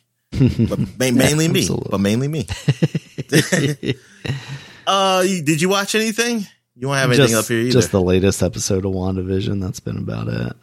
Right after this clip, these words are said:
Speaker 1: It's,
Speaker 2: Oh,
Speaker 1: it's hard
Speaker 2: okay.
Speaker 1: to believe that there's only one more episode left. It, there's a lot to, I don't know.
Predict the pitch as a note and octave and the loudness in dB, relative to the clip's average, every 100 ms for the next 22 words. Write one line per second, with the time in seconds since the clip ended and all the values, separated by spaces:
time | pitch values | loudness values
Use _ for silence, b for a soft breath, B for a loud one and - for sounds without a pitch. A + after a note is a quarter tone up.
0 | - A#2 - - - F#2+ G2+ C#3 B2+ B2 | -6 -4 -4 -6 -2 0 0 0 0 0
1 | B2+ B2 A2+ A2+ A2+ G#2+ G#2+ G#2+ G2+ G#2 | 0 0 0 0 0 0 0 -2 -2 -2
2 | G2+ F#2+ F#2+ - G2 F#2+ D#3 F#2+ - - | -4 -4 -6 -6 -8 -6 -6 -8 -12 -12
3 | - - _ G#2 G2 F#2 F2+ F#2 G2 - | -10 -10 _ -6 -4 -2 0 0 0 -2
4 | - F#2+ F2+ F#2+ _ _ _ _ _ _ | -4 -4 -4 -8 _ _ _ _ _ _
5 | _ _ - A#2+ A2 F#2+ | _ _ -4 0 0 0